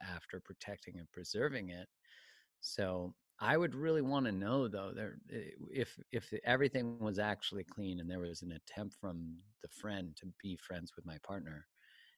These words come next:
um, then I would wonder if there's just something else going on, old stuff being kicked up for my partner. I'd be, I'd get real curious about that.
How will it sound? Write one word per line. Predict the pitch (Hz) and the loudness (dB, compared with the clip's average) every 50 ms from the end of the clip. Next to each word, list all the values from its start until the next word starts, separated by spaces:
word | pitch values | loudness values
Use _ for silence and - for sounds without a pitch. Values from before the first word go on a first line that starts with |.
| _ - | _ -8
um, | 95 87 82 80 80 80 80 82 - - _ _ _ _ _ - | -6 -4 -4 -4 -4 -6 -8 -10 -12 -14 _ _ _ _ _ -4
then | 101 92 92 | -2 -2 0
I | 92 92 95 | 0 -2 -2
would | 95 95 95 90 90 _ _ _ _ - | -2 -4 -4 -6 -8 _ _ _ _ -10
wonder | 107 101 95 95 95 98 98 98 107 104 | -8 -8 -6 -6 -4 -4 -2 -2 -2 -4
if | 92 87 | -4 -4
there's | - 101 90 - | -4 -6 -6 -6
just | - 92 - - | -6 -6 -6 -6
something | - 90 85 - 92 92 | -8 -8 -8 -8 -8 -8
else | 90 90 90 - | -6 -8 -6 -8
going | - - 95 87 85 82 | -8 -8 -8 -8 -8 -8
on, | 85 87 87 85 82 82 - | -6 -6 -6 -6 -8 -8 -8
old | - 101 101 98 92 - | -4 -2 -2 -2 -2 -4
stuff | - - 110 98 92 - _ | -4 -4 -4 -4 -4 -6 _
being | - 98 92 95 | -4 -4 -2 -4
kicked | 92 - 101 98 - - | -4 -4 -4 -4 -2 -2
up | 104 98 90 - | -2 -2 -2 -4
for | - 92 | -4 -2
my | 95 95 95 | -2 -2 -2
partner. | 87 - 98 101 98 101 101 98 | -4 -4 -4 -2 -2 0 0 0
I'd | 104 120 117 | 0 0 0
be, | 127 120 | 0 -2
I'd | 82 - 123 110 | -2 -2 0 0
get | 131 123 104 | 0 2 2
real | 117 113 101 | 2 0 0
curious | - - - - 104 113 117 110 - - | -2 -4 -2 2 4 4 4 2 0 -6
about | - 85 78 80 | -6 -6 -6 -8
that. | 82 82 85 | -10 -12 -14